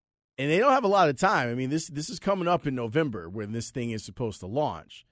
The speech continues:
So putting it all together w-, will be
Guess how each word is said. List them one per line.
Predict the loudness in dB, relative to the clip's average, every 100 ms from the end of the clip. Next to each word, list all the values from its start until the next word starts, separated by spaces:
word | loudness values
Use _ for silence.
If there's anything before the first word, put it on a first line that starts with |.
| _ _ _ _ -12
So | -10
putting | 0 0 2
it | 2
all | 2 2
together | 0 2 2 2 -4 -8 -12 _ _ _ _ _
w-, | -12 -12 -10
will | -4 0 0
be | -2 -4 -2 -2 -4 -4 -6